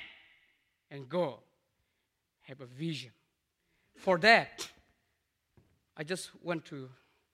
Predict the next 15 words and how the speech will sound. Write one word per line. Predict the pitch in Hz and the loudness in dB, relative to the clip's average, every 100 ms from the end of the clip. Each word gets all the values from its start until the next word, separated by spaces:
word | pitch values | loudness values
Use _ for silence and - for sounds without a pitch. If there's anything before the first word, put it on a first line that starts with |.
| _ | _
please | 160 - | -18 -12
come. | 156 143 147 _ _ _ _ _ _ _ _ _ - | -14 -14 -18 _ _ _ _ _ _ _ _ _ -8
And | 143 139 131 127 _ - | -6 -4 -8 -12 _ -14
he's | 147 - _ | -14 -14 _
going | 165 160 | -2 -2
to | 156 139 - _ _ _ | -4 -14 -16 _ _ _
carry | - 156 151 | -10 -8 -8
the, | 143 | -10
the | 139 - _ _ _ _ _ - | -14 -18 _ _ _ _ _ -14
candle. | - 165 139 123 _ _ _ _ _ - - _ _ _ _ - - | -4 -4 -4 -14 _ _ _ _ _ -20 -20 _ _ _ _ -20 -4
Here | 185 | 2
is | 180 170 - - - _ _ _ _ - | 2 0 -6 -12 -20 _ _ _ _ -16
the | 143 | -10
thing. | 170 139 127 | -8 -8 -8
Yes. | 147 135 - | -10 -8 -12